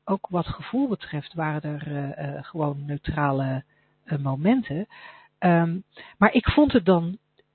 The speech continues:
dan, ik, ik zat zo met een vergrootglas op wat ik voelde en wat ik, en, en, en dat dat niet mocht en dat dat anders moest, dat ik mezelf, zeg maar, een soort van ingroef in mijn eigen,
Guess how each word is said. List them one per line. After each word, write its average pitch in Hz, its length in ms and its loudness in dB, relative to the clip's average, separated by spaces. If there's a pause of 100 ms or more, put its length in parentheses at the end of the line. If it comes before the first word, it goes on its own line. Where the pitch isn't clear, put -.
dan, 170 280 -4 (440)
ik, - 200 -18
ik - 140 -6
zat - 240 4
zo 359 320 8
met 233 120 8
een 196 80 6
vergrootglas 190 920 2
op 185 140 -6
wat 185 140 0
ik 175 140 -2 (140)
voelde 285 400 2
en 175 180 -6
wat 175 120 -6
ik, 170 100 -8 (300)
en, 180 220 -12
en, 170 240 -14
en 170 200 -12
dat 185 140 -4
dat 170 140 -6
niet 170 180 -4
mocht 294 320 -2
en 190 80 -2
dat 175 120 -4
dat - 160 -8
anders 269 380 -4
moest, 180 520 -10 (1200)
dat 214 320 2
ik 226 140 0
mezelf, 214 640 2
zeg - 240 -10
maar, 208 120 -4
een 190 60 -12
soort - 200 -8
van 208 240 -8
ingroef 269 800 0
in 233 140 0
mijn 208 200 2
eigen, 185 720 0